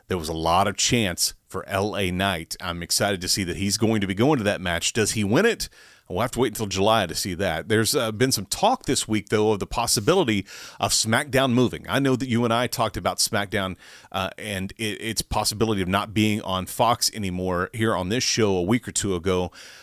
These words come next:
uh, after they were not a part of the Fox upfronts. Uh, that was a sure sign of some change.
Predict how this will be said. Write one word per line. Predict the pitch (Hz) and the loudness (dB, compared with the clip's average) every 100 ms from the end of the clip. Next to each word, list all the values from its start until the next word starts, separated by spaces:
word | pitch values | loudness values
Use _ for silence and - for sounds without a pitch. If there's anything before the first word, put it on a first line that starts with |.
| - | -6
uh, | 107 90 85 | 0 2 0
after | - 113 - | 0 0 2
they | 117 127 | 4 6
were | 113 | 6
not | 113 113 | 4 2
a | 101 | -2
part | - 127 123 - | 0 2 2 0
of | 104 95 85 | -2 -2 -4
the | 101 | -6
Fox | - 107 - | -2 -2 -2
upfronts. | - - - 135 78 - - - - - - | -6 -6 0 0 0 -2 -2 -6 -20 -20 -6
Uh, | 98 98 | -4 -2
that | 95 123 | 2 2
was | 127 113 | 2 0
a | |
sure | - - 127 147 | 2 2 2 2
sign | - 127 117 113 113 | 2 2 2 -2 -4
of | 107 95 | -2 -2
some | 113 | -2
change. | 98 - 113 92 78 71 | -2 0 0 -2 -6 -8